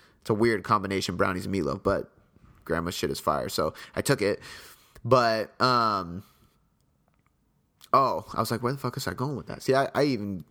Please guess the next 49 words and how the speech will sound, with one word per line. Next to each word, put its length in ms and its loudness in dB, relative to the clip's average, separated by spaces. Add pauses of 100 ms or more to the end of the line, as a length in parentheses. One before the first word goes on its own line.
lose 260 2
my 140 2
own 280 -2 (100)
concentration 800 -6
on 140 -4
this 120 -8
damn 380 -8
podcast. 420 -8
But, 220 -2 (760)
so 180 4
I 40 0
tried 160 0
to 60 -4
put 140 0
it 40 4
on 100 2
my 80 0
story, 480 2
and 80 -2
I 40 -2
typed 280 0
in 100 -2
grandma, 460 0
like, 240 -2
"When 140 -2
you 100 -2
ran 160 -2
into 120 -4
grandma 580 -2
at 400 -2
Starbucks, 560 0
she 180 -6
gives 180 0
you 80 0
meatloaf 380 0
and 100 -4
brownies." 460 0
And 200 -2
as 200 0
I 60 2
typed 220 0
in 80 -6
grandma, 460 0
the 160 -6
first 520 -4
hashtag 680 2
was 160 -4
grandma's 420 0
butthole. 440 0